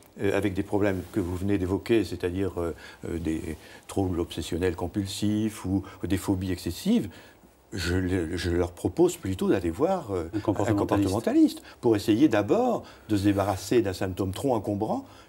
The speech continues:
Speaker 1: quitte ensuite à faire un travail plus approfondi. C'est à nous à avoir quand même le respect de la demande et à ne pas aller au-delà de cette demande.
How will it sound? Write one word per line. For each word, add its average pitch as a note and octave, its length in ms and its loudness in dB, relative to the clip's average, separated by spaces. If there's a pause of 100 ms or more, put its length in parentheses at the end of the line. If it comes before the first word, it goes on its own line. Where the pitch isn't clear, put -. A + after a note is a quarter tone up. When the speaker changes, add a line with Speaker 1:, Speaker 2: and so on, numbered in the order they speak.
Speaker 1:
quitte - 200 -2
ensuite G2+ 320 0
à A#2+ 60 0
faire G#2 180 -2
un G2 60 -4
travail A2+ 320 0
plus G#2 240 -2
approfondi. E3+ 400 0 (260)
C'est G#3+ 240 -2
à F3+ 80 4
nous D#3+ 280 6
à G2+ 40 4
avoir A2+ 260 2
quand G#2+ 120 -6
même G#2 180 -2
le F2+ 60 4
respect G#2+ 560 2 (260)
de F#2+ 80 -4
la F2+ 140 0
demande C3 560 0 (320)
et F2+ 100 2
à F2 80 2
ne F2 60 -2
pas D#3+ 180 0
aller C#3 180 2
au-delà A#2 460 2 (240)
de G#2 60 0
cette F#2+ 220 -2
demande. G3 400 -2